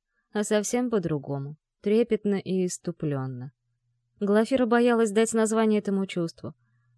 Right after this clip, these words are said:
Она так боялась обмануться. Но на миг она подумала, что такой в исполнении Марка может быть любовь. Если он вообще на неё способен. «Идём». Марк будто сам испугался своего порыва и резко отстранился.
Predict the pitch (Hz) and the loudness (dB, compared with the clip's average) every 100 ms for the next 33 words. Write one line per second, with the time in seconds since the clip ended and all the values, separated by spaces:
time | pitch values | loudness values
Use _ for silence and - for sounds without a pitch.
0 | _ 220 220 226 247 208 220 220 214 214 | _ 2 4 4 2 4 4 4 4 2
1 | 202 196 196 190 214 220 135 139 _ _ | 2 2 2 2 0 -4 -8 -10 _ _
2 | _ _ _ _ - 196 196 196 185 233 | _ _ _ _ -4 2 4 4 4 2
3 | 247 247 233 220 226 202 220 214 196 - | 2 2 2 2 0 2 2 2 0 -2
4 | 185 180 170 - 196 190 202 - 165 175 | -4 -2 -2 0 0 0 -2 -2 0 2
5 | 190 180 170 160 160 202 - 165 143 151 | 2 2 0 0 0 0 -2 -4 -2 -4
6 | 147 143 139 156 139 135 123 - - _ | -4 -6 -6 -4 -4 -4 -8 -10 -16 _
7 | _ _ _ _ _ _ _ _ _ 214 | _ _ _ _ _ _ _ _ _ 2
8 | 214 214 214 208 220 220 208 156 147 139 | 2 4 2 2 0 0 0 2 0 -4
9 | - - 170 156 139 123 - _ _ _ | -4 -6 -4 -4 -4 -6 -10 _ _ _
10 | _ _ - 233 202 185 165 - _ _ | _ _ 0 2 4 4 2 -6 _ _
11 | _ _ _ _ _ _ 226 233 226 208 | _ _ _ _ _ _ 4 4 4 2
12 | 214 214 - 247 220 - 202 196 196 190 | 2 2 2 4 2 2 0 2 2 2
13 | 180 196 185 190 196 190 226 196 156 156 | -2 0 2 2 0 2 2 2 0 2
14 | 165 160 - 156 - 160 151 143 131 - | 0 0 -4 -4 -4 -4 -2 -2 -6 -10
15 | - | -14